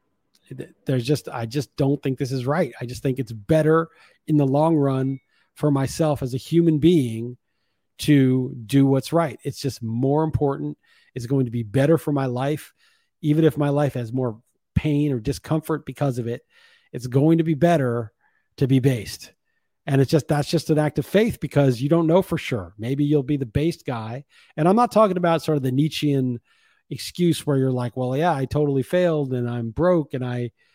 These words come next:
haven't done anything that I wanted, but I'm a good person. I'm morally good." I'm not talking about that kind of fake pat yourself on the back excuse in your life. I'm talking about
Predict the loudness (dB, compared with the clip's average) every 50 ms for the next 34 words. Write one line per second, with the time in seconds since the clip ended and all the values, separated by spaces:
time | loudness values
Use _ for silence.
0 | _ _ _ _ _ -10 -8 -6 -4 -2 -2 -4 -4 -8 -4 -2 0 2 2 2
1 | 2 2 2 2 2 2 4 6 6 6 6 6 4 4 4 2 2 4 2 2
2 | 4 4 4 2 4 2 2 2 2 0 -4 -2 -2 2 4 6 6 6 6 4
3 | 2 -2 -4 -6 -8 -8 -6 -4 -4 -2 -2 -2 -4 -2 -2 -2 -2 -2 -4 -6
4 | -8 -8 -8 -6 -6 -8 -8 -10 -8 -4 -2 -2 -2 -4 -6 -12 -18 _ _ _
5 | _ _ _ _ _ _ _ _ _ _ _ _ _ 2 2 2 -2 -6 -6 -4
6 | -4 -2 -2 -2 -2 -2 -2 0 0 0 0 0 -2 -6 -8 -14 -20 _ _ _
7 | _ _ _ _ _ _ -14 -12 -10 -10 -10 -10 -4 0 2 4 4 4 2 -4
8 | -10 -14 -10 -6 -4 -2 0 0 0 0 -2 -4 -4 -6 -4 -2 0 0 0 0
9 | 0 0 0 -2 -4 -4 -6 -10